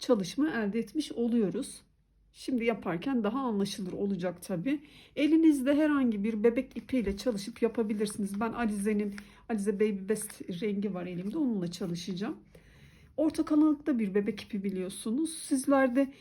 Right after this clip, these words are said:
ipinizin kalınlığına göre çiçeğinizin büyüklüğünü, e, tabii ki etkileyeceği için ona göre doldurursunuz şu yaprak detaylarını yaparken. Şimdi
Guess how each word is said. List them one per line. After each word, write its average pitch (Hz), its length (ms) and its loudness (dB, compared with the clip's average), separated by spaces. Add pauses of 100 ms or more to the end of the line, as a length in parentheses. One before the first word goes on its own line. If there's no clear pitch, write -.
(140)
ipinizin 262 480 2
kalınlığına 254 600 4
göre 185 200 0
çiçeğinizin 208 720 0
büyüklüğünü, 202 600 -2 (440)
e, 180 380 -4
tabii 190 340 -8
ki - 120 -8
etkileyeceği 220 720 -4
için 190 280 -6
ona 240 240 0
göre 208 320 -2
doldurursunuz 220 720 0
şu - 180 -8
yaprak - 400 -6
detaylarını - 640 -8
yaparken. - 540 -10 (420)
Şimdi 320 500 -4